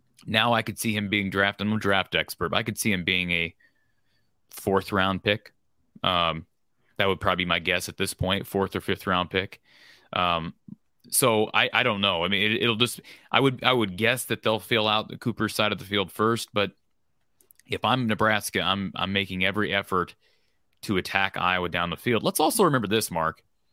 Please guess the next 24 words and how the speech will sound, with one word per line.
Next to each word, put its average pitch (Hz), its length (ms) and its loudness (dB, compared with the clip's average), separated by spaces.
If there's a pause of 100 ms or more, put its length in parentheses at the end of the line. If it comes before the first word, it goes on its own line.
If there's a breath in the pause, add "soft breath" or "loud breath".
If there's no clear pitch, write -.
(420)
not 123 260 2
to 151 80 -4
make 131 180 2
excuses, - 720 -2
and, 107 280 -2
and 95 160 0
Iowa's 104 360 2
defense 101 340 -2
has 92 120 -10
been 90 160 -6
really 107 260 0
good, 90 320 0 (960)
but 98 160 -6
they 110 120 2
have, 120 440 0 (720 soft breath)
there 107 180 2
ha-, 113 220 0
you 92 320 -6
know, 92 140 0
weather 127 360 2
has 120 240 0
been 95 160 -2
a 85 40 -4
factor, - 460 -4